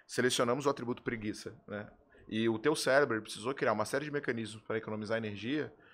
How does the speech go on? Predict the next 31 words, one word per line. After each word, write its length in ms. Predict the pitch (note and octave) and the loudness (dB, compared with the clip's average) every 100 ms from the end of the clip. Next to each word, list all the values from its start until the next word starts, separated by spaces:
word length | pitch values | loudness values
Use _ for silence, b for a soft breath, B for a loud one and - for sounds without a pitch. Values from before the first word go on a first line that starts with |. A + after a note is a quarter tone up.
| B B B B B _ _ _ | B B B B B _ _ _
Por 100 | A#2 | 6
exemplo, 260 | A2+ G#2 G2 | 6 4 0
você 80 | |
não 60 | E3 | -2
toma 160 | - D#3 | 0 0
decisão 260 | C3+ A#2+ | 0 -2
de 60 | A2+ | -4
como 160 | A2+ A2 | -4 -4
você 120 | A2+ | -4
calça 220 | G#2+ G#2 | -2 -4
o 20 | |
teu 100 | G#2+ | -6
sapato. 460 | - G2+ G2 F2+ - - | -4 -2 -2 -6 -10 -14
E 40 | |
se 60 | G#2 | -10
você 160 | G2+ | -2
prestar 240 | C#3 D3 B2+ | 0 2 0
atenção 320 | - A2+ A2+ | -2 -4 -2
amanhã, 260 | G#2+ G#2 A#2+ | -2 -2 -4
você 120 | C#3+ | -2
vai 80 | A#2 | -4
ver 80 | |
que 60 | A2+ | -4
você 80 | A2 | -6
sempre 300 | - C3+ - | -4 -8 -6
calça 200 | C3 B2 | -6 -6
o 20 | |
sapato 220 | - B2 | -6 -6
da 60 | A#2 | -4
mesma 120 | A#2+ | -6
maneira. 280 | A#2+ G2+ E2+ | -4 -4 -6